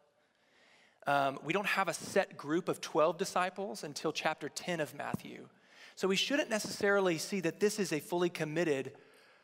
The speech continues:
follower of Jesus, but he is one of his disciples. He has been following him around. So I want us to, I want us to, to just be sure that we've got that, be, got that straight and we know who it is we're deal-, interacting with here.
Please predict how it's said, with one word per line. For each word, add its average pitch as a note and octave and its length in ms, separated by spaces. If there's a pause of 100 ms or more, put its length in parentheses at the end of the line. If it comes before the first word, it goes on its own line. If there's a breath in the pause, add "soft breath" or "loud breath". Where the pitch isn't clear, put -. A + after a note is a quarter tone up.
follower F#3 580
of C3 100
Jesus, D3 560
but D#3+ 100
he F3 100
is A#3+ 120
one F3+ 120
of D3+ 60
his C#3+ 140
disciples. C#3 500
He E3 100
has G3 260
been F3 100
following C3 400
him C3 160
around. B2 480 (1900 soft breath)
So F3+ 140
I - 20
want G#3+ 140
us G#3+ 80
to, - 180
I E3 40
want G3 140
us G3+ 100
to, E3+ 240 (160)
to F3 100
just E3 220
be F#3 60
sure G3+ 260
that E3+ 80
we've D#3+ 120
got D#3+ 220
that, D3 260 (340)
be, D#3+ 120
got - 480
that D#3+ 140
straight - 180
and C#3+ 100
we C#3+ 80
know D3 140
who D3+ 60
it D3 100
is C#3+ 140
we're C#3 120
deal-, C#3+ 220
interacting D3+ 500
with C#3+ 160
here. C3+ 320